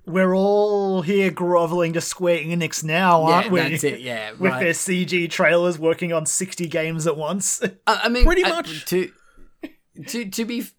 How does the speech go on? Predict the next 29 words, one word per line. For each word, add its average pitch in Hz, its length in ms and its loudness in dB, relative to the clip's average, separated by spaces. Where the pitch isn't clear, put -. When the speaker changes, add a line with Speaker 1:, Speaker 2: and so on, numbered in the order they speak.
Speaker 2:
like, 185 240 -4
it, 156 180 -10
um, 143 300 -6
just 143 160 -14
to - 60 -16
be 127 60 -10
Speaker 3:
I 107 40 -8
Speaker 2:
devil's 320 240 -6
Speaker 3:
will 175 100 -4
not 208 60 -10
be 165 120 -8
Speaker 2:
advocate, - 20 -8
I - 40 -10
Speaker 3:
fair 180 100 -4
to 156 60 -2
Speaker 2:
guess, 160 80 -4
for 208 60 -4
a - 40 -4
Speaker 3:
anyone. 123 160 -8
Speaker 2:
little 131 40 -8
bit. 139 280 -6
<laughs> 220 500 0
But, - 340 -4
um, 196 380 2
it, 180 220 -4
it 220 140 -2
is, 254 280 -4
th-, 175 220 -4
they, 175 300 0